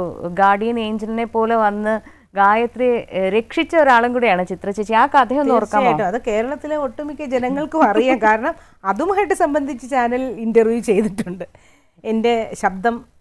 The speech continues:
Speaker 2: പോയി തിരിച്ച്, ഏ, തന്നതിന് കാരണക്കാരി ചിത്ര ചേച്ചിയാണ് എന്നുള്ള ഒരു കാര്യം,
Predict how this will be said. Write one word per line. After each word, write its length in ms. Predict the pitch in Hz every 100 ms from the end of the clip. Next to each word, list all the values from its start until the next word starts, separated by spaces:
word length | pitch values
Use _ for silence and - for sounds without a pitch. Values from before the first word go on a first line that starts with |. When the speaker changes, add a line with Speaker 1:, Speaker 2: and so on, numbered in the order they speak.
| 180
Speaker 2:
പോയി 360 | 202 202 220 226
തിരിച്ച്, 480 | - 214 208 262 254 - 135
ഏ, 320 | 196 190 190
തന്നതിന് 580 | 190 202 220 233 240 240 214
കാരണക്കാരി 600 | 196 202 214 214 220 214
ചിത്ര 240 | 196 190
ചേച്ചിയാണ് 640 | 185 202 - 196 180 185 190
എന്നുള്ള 340 | 196 196 202
ഒരു 280 | 196 190 - _ _ _
കാര്യം, 320 | 180 180 180